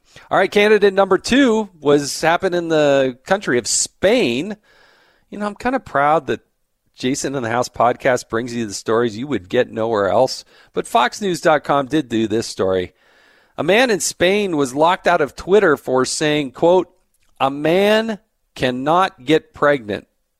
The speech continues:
end quote. Now, that was a pretty radical statement.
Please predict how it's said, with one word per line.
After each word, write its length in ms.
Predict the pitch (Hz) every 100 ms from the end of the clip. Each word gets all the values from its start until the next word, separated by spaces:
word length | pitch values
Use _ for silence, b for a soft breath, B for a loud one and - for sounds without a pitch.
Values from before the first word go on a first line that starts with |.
| _ _ _ _
end 220 | 113 117 104
quote. 300 | 123 95 - B B -
Now, 180 | 165 -
that 320 | 135 180 254
was 140 | 160 135
a 100 | 139
pretty 560 | - - 214 262 170
radical 520 | 123 143 165 156 - -
statement. 540 | - 170 160 127 127